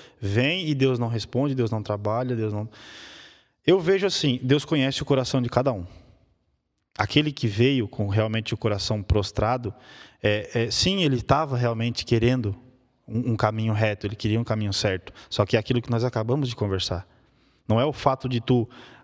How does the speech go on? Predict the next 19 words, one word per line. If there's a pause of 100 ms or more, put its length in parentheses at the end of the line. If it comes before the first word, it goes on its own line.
crer,
aceitar
que
tudo
tá
resolvido. (720)
É
da
porta
pra
fora
da
igreja. (720)
Porque
dentro
da
igreja
tu
tá